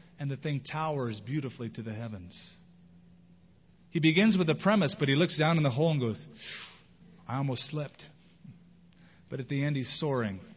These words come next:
He went from a premise to a problem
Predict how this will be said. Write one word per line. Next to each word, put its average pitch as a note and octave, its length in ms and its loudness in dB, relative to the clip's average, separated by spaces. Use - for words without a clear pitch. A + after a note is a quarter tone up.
He C#3+ 80 -4
went D#3 200 0
from D3 240 2
a - 20 0
premise F#3+ 480 2
to D#3 140 0
a C3 60 0
problem F3 680 2